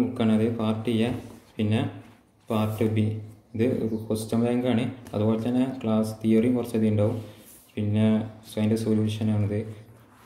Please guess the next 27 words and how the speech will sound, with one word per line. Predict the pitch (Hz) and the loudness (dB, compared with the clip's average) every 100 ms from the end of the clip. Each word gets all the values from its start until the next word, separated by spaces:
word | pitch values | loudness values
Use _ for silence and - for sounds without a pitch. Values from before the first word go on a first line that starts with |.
| - | -4
അതിൽ | 110 107 | 0 4
ഞാൻ | 110 107 | 4 6
ഒന്ന് | 110 113 117 | 4 2 -2
open | 110 110 | 0 2
ചെയ്ത് | 110 | 4
കാണിച്ചാൽ | 107 104 107 107 | 2 0 0 2
അത് | 110 | 2
ബയോളജി. | 107 104 107 107 131 - - - | 2 2 2 0 -2 -4 -10 -4
അതായത് | 107 110 117 127 - - | 2 2 2 -2 -6 -4
ഇത് | 113 123 123 117 | 2 2 2 2
ഉള്ളിൽ | 117 117 - 123 | 2 2 0 0
തന്നെ | 127 131 110 | 0 0 -2
part | 113 113 120 | -2 0 0
എ | 120 | 2
ആയി | 120 113 110 | 0 0 0
തന്നെ | 113 123 | 2 2
module | 104 104 117 | 2 2 2
ആയിക്കൊണ്ടാണ് | 117 110 107 104 | 2 2 2 0
വരുന്നത്. | 101 104 113 - - - - | -2 -4 -6 -10 -18 -20 -2
ഇത് | 110 110 | 0 0
ഫസ്റ്റ് | 107 - 113 | -2 0 2
module, | 110 104 104 110 117 | 4 4 2 2 0
അതിൽ | 104 104 117 107 | 0 0 0 -2
six | 113 110 117 107 | -6 -4 -2 0
chapter | 104 - 110 | 0 0 2
വരുന്നുണ്ട്. | 104 104 101 120 - - - _ 110 | 2 2 -2 -4 -8 -14 -20 _ -2
അതുപോലെ | 107 107 | 0 2